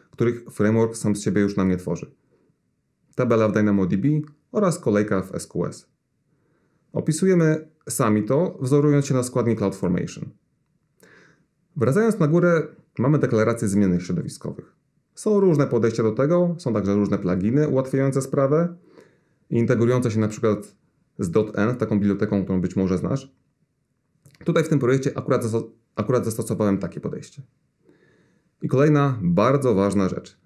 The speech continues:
Bezpieczeństwo głupcze. O tym pewnie będzie mówił Paweł, ale takie absolutne podstawy. Nie hardkoduj sekretów w kodzie, używaj roli A W S, najlepiej osobnych ról per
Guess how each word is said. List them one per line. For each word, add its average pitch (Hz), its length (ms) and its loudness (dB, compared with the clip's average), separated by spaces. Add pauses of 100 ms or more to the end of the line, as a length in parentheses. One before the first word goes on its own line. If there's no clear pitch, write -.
Bezpieczeństwo 135 800 2
głupcze. - 440 0 (840)
O 139 120 0
tym 180 120 2
pewnie 147 220 2
będzie 131 260 2
mówił 104 260 2
Paweł, 131 520 2
ale 110 200 2
takie 135 420 -2
absolutne 131 360 0
podstawy. 95 540 -4 (460)
Nie 120 140 0
hardkoduj 123 480 0
sekretów 117 440 -2
w - 40 -12
kodzie, 120 400 2 (640)
używaj 107 400 2
roli 110 260 2
A 107 60 0
W 101 180 0
S, 120 220 -4 (340)
najlepiej 147 340 2
osobnych 120 720 -2 (340)
ról 104 380 2 (140)
per 95 300 -2